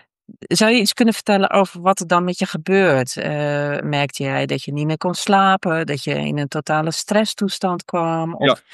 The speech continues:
Speaker 2: ja.
Speaker 1: weet je wel, wat, hoe, wat, hoe zat dat bij jou?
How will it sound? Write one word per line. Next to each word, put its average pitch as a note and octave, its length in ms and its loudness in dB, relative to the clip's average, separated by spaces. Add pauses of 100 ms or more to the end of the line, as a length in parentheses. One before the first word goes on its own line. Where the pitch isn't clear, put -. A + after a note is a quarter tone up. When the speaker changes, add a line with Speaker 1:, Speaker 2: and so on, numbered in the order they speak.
(200)
Speaker 2:
ja. A2+ 220 2 (100)
Speaker 1:
weet D#3 180 -2
je D#3+ 60 -6
wel, E3+ 180 0
wat, G3+ 240 0
hoe, G3 220 0
wat, G#3 180 -2
hoe A3+ 240 -2
zat A3+ 180 -4
dat G#3+ 140 -6
bij G3 120 0
jou? D3+ 460 0